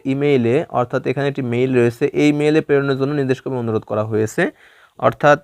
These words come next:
যে বিষয়টি পরিবর্তিত হয়েছে তা কি আপনাদের কাছে সন্তোষজনক কিনা, আপনারা চান কিনা চাই, আহ, সে বিষয়ে আপনারা কিন্তু মতামত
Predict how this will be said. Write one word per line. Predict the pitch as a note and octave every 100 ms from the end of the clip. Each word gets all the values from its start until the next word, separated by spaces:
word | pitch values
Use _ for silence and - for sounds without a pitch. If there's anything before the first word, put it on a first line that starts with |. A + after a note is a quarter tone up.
| _ _ - A#2+
যে | C3 C#3
বিষয়টি | D3 - D#3+ E3 D#3+
পরিবর্তিত | D3+ C#3+ C#3+ - D3
হয়েছে | C3 A2+ A#2 B2 - C3
তা | C3 B2
কি | C3+
আপনাদের | C3 C3+ C3+ C3
কাছে | C3 C3+
সন্তোষজনক | - C3 C3 B2 A#2+ A2+ -
কিনা, | A#2 C3+ C3
আপনারা | - B2 A2+
চান | C#3+ D#3+
কিনা | D#3+ C3+
চাই, | A#2 A#2+
আহ, | - _ - A#2+ B2 B2+ _ - _
সে | - D3
বিষয়ে | D3 D#3+ C#3
আপনারা | C3+ C3
কিন্তু | C3 C#3+
মতামত | A#2+ A#2 A#2+ A#2